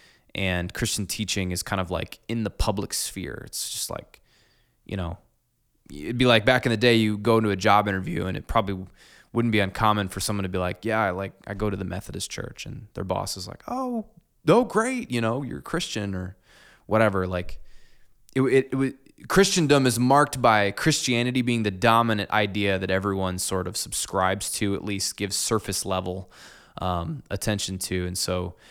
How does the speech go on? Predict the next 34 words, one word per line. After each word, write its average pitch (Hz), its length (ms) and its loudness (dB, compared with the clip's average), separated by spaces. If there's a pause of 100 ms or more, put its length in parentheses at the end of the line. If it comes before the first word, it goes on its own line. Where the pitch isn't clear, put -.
(120)
now 175 380 6
we 170 120 8
live 139 200 4
in 123 80 4
a, 101 120 0 (140)
in 117 120 -2
a 110 40 -2
place, - 560 -2 (340)
uh, 85 440 -10
in 101 160 -6
a 104 60 -4
time 131 440 0
in 113 120 -2
the, 101 200 -4 (140)
in 104 240 -6 (140)
world 117 340 2
history 95 560 -2
that 92 260 -6 (420)
we're 123 140 2
in 117 80 0
post-Christendom, - 1200 -4
where 107 100 -6
Christianity 208 720 0
is 127 100 4
actually 147 300 0
seen 139 240 -2
as 113 120 -2
kind 165 200 -4
of 135 80 -4
a 95 40 -4
bad 98 380 -2
and 90 100 -10
toxic - 540 -8
idea. - 480 -12